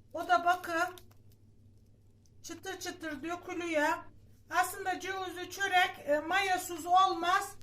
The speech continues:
İçine bir kaşık kattığım iki kaşık yoğurduna sirkeden dolayı böyle bu. Çıtır çıtır. Bize afiyet olsun sevgili izleyicilerim.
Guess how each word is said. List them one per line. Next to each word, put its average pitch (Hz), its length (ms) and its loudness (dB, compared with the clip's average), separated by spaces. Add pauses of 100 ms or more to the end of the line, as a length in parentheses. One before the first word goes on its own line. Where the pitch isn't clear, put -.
(340)
İçine 359 500 -2
bir 403 140 -8
kaşık 381 460 -2
kattığım 359 600 0
iki 349 280 -8
kaşık 320 420 -4
yoğurduna 370 680 -2 (2250)
sirkeden 359 800 0
dolayı 302 440 2
böyle 311 500 2
bu. 415 300 -4 (2250)
Çıtır 349 380 -10
çıtır. 349 380 -8 (3750)
Bize 392 220 0
afiyet 403 640 6
olsun 349 320 4
sevgili 381 600 0
izleyicilerim. 370 880 -2